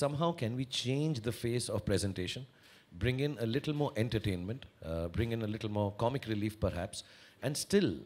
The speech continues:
maintain, uh, the seriousness, the, the, you know, the dignity of receiving an award for a year's work to the best players in the industry in different fields, uh, technical and otherwise, uh, which we started।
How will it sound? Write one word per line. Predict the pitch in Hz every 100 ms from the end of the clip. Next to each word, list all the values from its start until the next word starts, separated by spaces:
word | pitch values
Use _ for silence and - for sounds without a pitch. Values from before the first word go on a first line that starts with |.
| -
maintain, | 101 117 110 127 135 147 127
uh, | 101 95
the | 92
seriousness, | 104 139 139 151 - 127 131 -
the, | 92 95 92 90 - - - 87 87
the, | 95 92 90 87 87 101
you | 131
know, | 107
the | 90 92
dignity | 151 175 170 101 76 - - - -
of | 101 113
receiving | 117 - 165 151 170
an | 120
award | 104 101 117 120
for | 113 107
a |
year's | 101 127 113 95
work | 104 101 - - - - -
to | 127
the | 151
best | 127 131 -
players | 113 104 104 98 - -
in | 98
the | 90
industry | 87 92 - 104
in | 95
different | 92 98 92
fields, | - 87 78 76
uh, | - 78 76 73 -
technical | 104 110 104 123 135
and | - 98
otherwise, | 87 82 87 104 - - - - _ - - - -
uh, | 85 90 92 90 -
which | 117 123
we | 160
started। | - 107 92 117